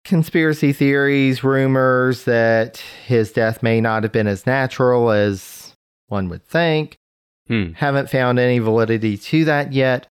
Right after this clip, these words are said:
Speaker 1: but Harding is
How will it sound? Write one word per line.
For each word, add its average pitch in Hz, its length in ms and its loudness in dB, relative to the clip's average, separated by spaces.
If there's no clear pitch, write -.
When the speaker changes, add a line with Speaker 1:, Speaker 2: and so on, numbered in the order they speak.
Speaker 1:
but 127 400 2
Harding 185 800 0
is 143 1080 -2